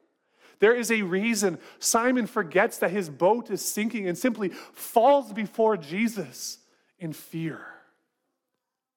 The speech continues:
Congregation, approaching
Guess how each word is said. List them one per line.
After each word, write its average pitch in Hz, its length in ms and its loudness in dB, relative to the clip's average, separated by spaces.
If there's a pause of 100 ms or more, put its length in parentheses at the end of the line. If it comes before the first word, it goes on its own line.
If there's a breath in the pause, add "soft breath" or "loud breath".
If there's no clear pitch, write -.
(3000)
Congregation, 139 560 -8 (840 loud breath)
approaching 160 800 -4